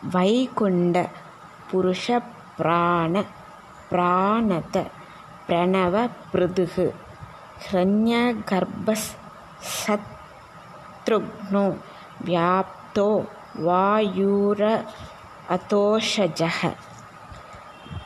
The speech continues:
ವೈಕುಂಠ ಪುರುಷ ಪ್ರಾಣ ಪ್ರಾಣತ प्रणव भृदुः।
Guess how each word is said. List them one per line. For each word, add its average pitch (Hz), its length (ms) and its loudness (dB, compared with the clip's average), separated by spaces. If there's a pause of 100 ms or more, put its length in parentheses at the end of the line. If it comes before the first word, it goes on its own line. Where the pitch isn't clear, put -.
ವೈಕುಂಠ 180 840 2 (680)
ಪುರುಷ 185 520 2 (580)
ಪ್ರಾಣ 165 480 2 (560)
ಪ್ರಾಣತ 180 680 2 (640)
प्रणव 180 560 4 (300)
भृदुः। 196 720 2